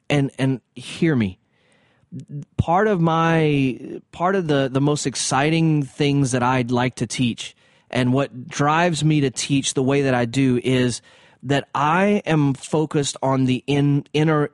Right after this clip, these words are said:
inward person, right? The, the, the, the person. I don't, I, I'm not gonna police and I can't control what anybody does,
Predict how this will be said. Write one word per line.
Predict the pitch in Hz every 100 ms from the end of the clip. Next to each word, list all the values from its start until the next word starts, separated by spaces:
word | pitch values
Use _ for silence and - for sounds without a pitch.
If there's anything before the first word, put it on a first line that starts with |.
| -
inward | 165 165 147
person, | - 131 113 92 85 - _ -
right? | 117 120 - _ _ _ -
The, | 127 143 139 135 - -
the, | - 139 135 - 139 139 139
the, | 135 123 -
the | 131 -
person. | 123 - 165 147 - 98 90
I | - 147 180
don't, | 185 180 - -
I, | 143 - - - _ _ - - -
I'm | 180
not | 208 196
gonna | 180 160
police | - 139 147 175 165
and | 135
I | 143
can't | - 170 -
control | 147 135 156 147
what | 127 117
anybody | 139 151 147 143 139
does, | 131 131 131 123